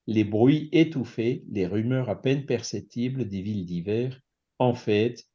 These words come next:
et les voix qui chantaient en mon âme. Et donc, c'est là où il a eu l'inspiration pour dire, euh, une voix me dit, hein, « Publie un livre que nous t'inspirerons, un petit livre qui résume tout ce que l'âme humaine doit connaître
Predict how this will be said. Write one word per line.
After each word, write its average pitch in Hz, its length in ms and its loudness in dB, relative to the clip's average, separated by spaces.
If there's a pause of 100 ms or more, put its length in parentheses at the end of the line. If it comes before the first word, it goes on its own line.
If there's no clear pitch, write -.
(200)
et 165 120 4
les 120 120 4
voix 98 220 0
qui 131 160 -10
chantaient 113 480 -8
en 110 80 -6
mon 95 180 -8
âme. 85 240 -10 (540)
Et 120 80 0
donc, 117 160 4
c'est 127 160 4
là 135 160 8
où 156 80 8
il 120 120 8
a 113 80 8
eu 135 100 6
l'inspiration 117 840 0
pour 110 220 -6
dire, 117 340 0 (840)
euh, 95 180 0
une 110 180 0
voix 120 240 6
me 123 160 4
dit, 139 480 -2
hein, « 123 220 -4 (340)
Publie 175 600 4
un 127 140 4
livre 117 640 -2 (220)
que 139 100 2
nous 143 200 2
t'inspirerons, 123 920 -2 (120)
un 107 100 -2
petit 175 360 0
livre 131 420 0
qui 139 240 0
résume 135 500 2
tout 185 220 -4
ce 175 140 -6
que - 140 -2
l'âme 110 460 4
humaine 135 580 0 (120)
doit 127 340 4
connaître 117 600 -4